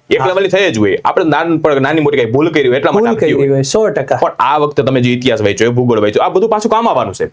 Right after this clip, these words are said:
Speaker 1: કોઈ જાતનું ચેન્જ નથી થવાનું એમાં.
Speaker 2: એક
Speaker 1: એટલા
Speaker 2: જ વખત
Speaker 1: હા.
Speaker 2: સાહેબ વ્યવસ્થિત તૈયારી
Speaker 1: તૈયારી
Speaker 2: કરી લેવાની,
Speaker 1: સાચી.
Speaker 2: એટલે વાર્તા પૂરી. ચાલો, ડન. અને સાહેબ એના માટે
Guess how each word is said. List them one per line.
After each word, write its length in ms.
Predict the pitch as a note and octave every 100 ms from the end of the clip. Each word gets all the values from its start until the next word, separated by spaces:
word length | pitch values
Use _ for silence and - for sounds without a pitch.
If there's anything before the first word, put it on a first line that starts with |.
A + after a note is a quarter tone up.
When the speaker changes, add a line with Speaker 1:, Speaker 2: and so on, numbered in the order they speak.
| _ _ _ _ _
Speaker 1:
કોઈ 120 | E3
જાતનું 220 | F#3 F#3+ F#3
ચેન્જ 240 | F#3 A3 F#3
નથી 140 | D3
થવાનું 220 | A#2 G#2
એમાં. 180 | F#2+ C#3+
Speaker 2:
એક 60 | D4+
Speaker 1:
એટલા 260 | - G4
Speaker 2:
જ 80 | G#3+
વખત 320 | A3 A#3 A3+
Speaker 1:
હા. 60 | A#2
Speaker 2:
સાહેબ 220 | G#3+ F#3
વ્યવસ્થિત 680 | D3 F3+ B3 A#3+ - G3+ -
તૈયારી 380 | E3 C3 C#3 C#3+
Speaker 1:
તૈયારી 220 | E3 E3+
Speaker 2:
કરી 60 |
લેવાની, 520 | D3 C3+ C3 C#3 D#3+ B2+
Speaker 1:
સાચી. 220 | - -
Speaker 2:
એટલે 240 | - - G3+
વાર્તા 460 | D3 C#3 C#3 C#3
પૂરી. 420 | B2 D3 D3 C#3+ C#3 _ _ _ _ _
ચાલો, 380 | D#3 C#3 C3 B2
ડન. 500 | C3 E3 C4 E4+ E4+ - _
અને 500 | E3 F3+ F#3+ G3 G3
સાહેબ 280 | F#3 G#3+ G#3
એના 220 | G#3+ A#3
માટે 340 | A3 G#3+ -